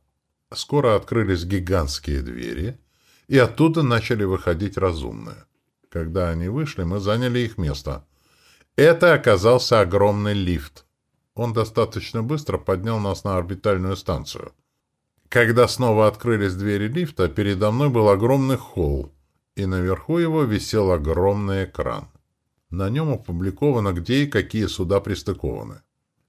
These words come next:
Я пробежал глазами по списку, но не нашел корабля с именем Ивера. Может, я что-то перепутал? Открыл имперское сообщение и перечитал. Ничего не перепутал.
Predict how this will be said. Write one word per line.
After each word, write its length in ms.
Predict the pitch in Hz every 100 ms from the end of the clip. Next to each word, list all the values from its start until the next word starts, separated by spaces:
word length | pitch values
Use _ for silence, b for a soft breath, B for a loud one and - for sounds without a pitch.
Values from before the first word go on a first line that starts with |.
| -
Я 360 | 101 104 143
пробежал 680 | 139 135 120 123 113 127 117
глазами 520 | 120 117 117 117 110
по 200 | 107 110
списку, 840 | - - 170 143 - - 123 - -
но 260 | 76 98 143
не 160 | 160
нашел 440 | 131 107 - 127 120
корабля 520 | 117 101 92 104 131
с 120 | 135
именем 520 | 110 104 104 104 104
Ивера. 640 | 110 101 95 73 58 - _ _ _ _ _ -
Может, 320 | 80 78 73
я 120 | 85
что-то 340 | - 85 73
перепутал? 840 | 73 82 80 78 170 165 92 64 _ _ _ _ _
Открыл 480 | 98 98 143 165 185
имперское 460 | 147 143 - 147
сообщение 540 | 131 120 107 - 151 165
и 60 |
перечитал. 720 | 151 151 143 143 - 92 80 b b b b b
Ничего 640 | 104 117 131 139 156 147 139
не 140 | 120
перепутал. 840 | 117 123 117 113 117 - 107 98